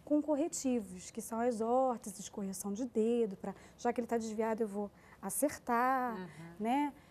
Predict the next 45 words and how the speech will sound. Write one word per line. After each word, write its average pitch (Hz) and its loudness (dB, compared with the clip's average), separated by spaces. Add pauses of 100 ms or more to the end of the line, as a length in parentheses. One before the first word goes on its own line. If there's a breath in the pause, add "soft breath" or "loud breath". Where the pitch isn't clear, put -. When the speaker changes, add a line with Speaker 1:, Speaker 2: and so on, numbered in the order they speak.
(180 loud breath)
Speaker 1:
Mas 269 2
isso 320 0
sempre 359 0
orientado 277 2
primeiro 269 2
pra 240 -8
uma 262 2
avaliação 240 0
do 240 0
ortopedista 254 0
e 339 -4
o 349 -2
acompanhamento 339 2
do 320 -2
podólogo, 208 0 (160 loud breath)
Speaker 2:
Aham. 202 -8 (160 loud breath)
Speaker 1:
que - 2
ele 247 4
pode 247 2
até 269 4 (200)
a, 285 0 (200)
te - -2
orientar 349 2
a 427 -4
fazer 269 4
uma 240 0
órtese - -6
pra 262 0
amenizar 233 -4
aquilo 208 -10
ali. 180 -10 (480 loud breath)
Tem 440 4
casos 311 2
que - 2
a 294 2
deformidade 285 2
tá 320 2
associada 302 2
a - 4
doenças, 311 2
como 254 0
doenças 262 -2
autoimunes, 269 0
artrite - -10
reumatoide 247 0